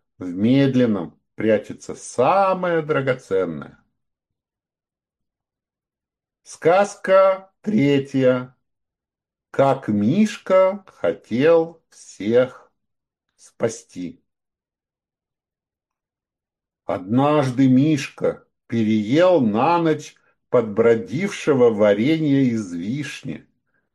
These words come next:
и ему приснился ужасающий сон – будто все на свете рушится. Деревья плачут, листья падают вверх,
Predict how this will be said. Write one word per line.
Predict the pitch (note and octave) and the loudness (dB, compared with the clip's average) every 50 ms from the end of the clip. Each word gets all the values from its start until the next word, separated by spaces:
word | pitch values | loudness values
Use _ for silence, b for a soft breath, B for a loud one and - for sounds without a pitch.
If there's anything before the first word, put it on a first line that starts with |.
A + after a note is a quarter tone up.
| _ _ _ _ _ | _ _ _ _ _
и | G#2 | -2
ему | A2+ B2 B2+ C3+ C3 C3 D3+ F#3+ G3+ F3 C3 | 0 2 2 4 4 4 4 2 2 0 -2
приснился | - - C3+ C#3+ C#3 - - A2 B2+ D#3 F#3 F3+ F3 E3+ - - D3 C#3 C#3 C3+ C#3 b b b b b b _ | -4 -4 -4 -4 -6 -10 -6 -4 -2 -2 0 -2 -4 -6 -4 -2 -2 -2 -2 -2 -8 b b b b b b _
ужасающий | - G#2+ A#2 A2+ C3 C#3 C3+ C3+ - - B2+ C3+ F3+ G#3 G#3+ G3+ F#3+ F#3+ F3 - - - F3 D#3+ | -2 -2 2 2 2 2 2 -2 -4 -2 0 2 4 4 2 2 0 -4 -10 -10 -10 -10 -10 -10
сон – | C3 - - - C3+ C3 D3 C#3+ B2 G2+ D#2+ - _ _ _ _ _ _ _ _ _ _ _ _ | -10 -10 -4 0 2 4 4 4 2 0 -2 -10 _ _ _ _ _ _ _ _ _ _ _ _
будто | - G#2 A#2 B2 B2 B2 - A#2 G#2+ | -4 -2 -2 -2 -2 -2 -2 -2 -2
все | - - - - - C3 B2 | -2 -8 -10 -2 -2 -2 0
на | A#2+ B2 A#2 | 0 -2 -4
свете | - - A2+ B2 C3 B2+ B2+ - B2+ A#2+ | -4 -6 -4 -2 -2 -2 -2 -2 -2 -2
рушится. | A#2 A2 B2 C3 B2+ A#2+ - - - D#2 - - - - - - - _ _ _ _ _ _ _ _ _ _ | 0 0 2 0 0 0 -4 -8 -14 -18 -18 -20 -20 -20 -20 -20 -20 _ _ _ _ _ _ _ _ _ _
Деревья | - G#2+ B2 B2 B2+ C#3+ D#3 D#3 D3 D3 D3+ D3 | -2 0 0 2 2 4 4 4 4 4 4 2
плачут, | D3 D3 - G2+ G2+ A#2 C3+ C#3 C3 - - - - E2+ - - | 2 0 -6 -2 0 2 2 2 2 0 -2 -8 -14 -16 -12 -10
листья | G2+ A#2 C#3+ D#3+ D#3+ C3 - - - C#3 C#3 | -8 -6 -6 -6 -8 -10 -10 -4 -2 0 0
падают | C3+ - - _ C#3+ C#3+ D#3+ D#3+ C#3+ C#3 C#3+ C#3 C3+ C3 B2 B2+ - | 0 -2 -4 _ 0 2 2 2 0 0 0 0 0 0 -2 -4 -8
вверх, | G2 F2+ F#2 F2+ F2 F#2 A2+ C3+ D3+ D3+ C3+ - - - - | -14 -14 -14 -14 -4 -2 0 2 4 4 2 2 0 -6 -14